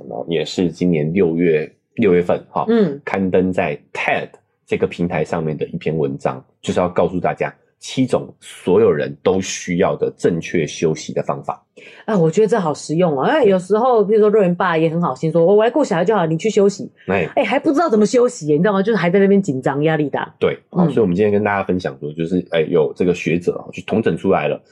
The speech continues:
Speaker 1: 哦，可能我们在，每个人在休息上呢，都会有一些误区。
Speaker 2: 对。
Speaker 1: 好，就是这七种休息呢，其实对每个人来讲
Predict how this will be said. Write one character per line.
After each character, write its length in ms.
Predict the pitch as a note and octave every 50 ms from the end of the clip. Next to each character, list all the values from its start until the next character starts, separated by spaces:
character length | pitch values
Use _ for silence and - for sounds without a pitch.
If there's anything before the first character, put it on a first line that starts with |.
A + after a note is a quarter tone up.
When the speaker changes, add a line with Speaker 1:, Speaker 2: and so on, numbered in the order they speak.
| _ _ _
Speaker 1:
哦， 100 | - D#2
可 160 | - - -
能 160 | C#2+ C#2+ D#2
我 100 | E2+ D#2+
们 140 | D2+ C#2+ C#2+
在， 200 | D2 F#2 E2+ D#2+ - _ _ _ _
每 180 | - D#2+ D#2+ D#2
个 100 | - E2+
人 200 | D#2+ D#2 D2 E2
在 120 | F2+ G#2+
休 220 | G2 - - G2+ F2+
息 120 | F2 E2+
上 180 | D2 - E2+ C#2+
呢， 80 | C#2
都 120 | C#2 - -
会 120 | A#2+ -
有 60 | D#2 D2
一 20 |
些 180 | D2+ D#2+ D2 D2+ -
误 120 | G#2 E2
区。 380 | D2 - - - - C2+ - - _ _
Speaker 2:
对。 200 | - F#3+ D3+ B2+
Speaker 1:
好， 100 | - -
就 80 | - -
是 100 | E3 E3+
这 120 | F3 F#3+ F3
七 300 | - - - - G3+ G3+
种 200 | G3 B2 F#2 E2+
休 200 | F2+ - F2+ F2
息 240 | E2+ - - D#2+ D2+
呢， 160 | D2+ D2+ D#2+
其 200 | - - - G#2
实 120 | G2 G#2 G2
对 320 | G2+ - B2 G#2 F#2 - -
每 160 | G2+ E2+ C#2
个 160 | C2+ - E2
人 180 | D#2 D#2 D2 C#2+
来 120 | D2 D#2
讲 180 | - - -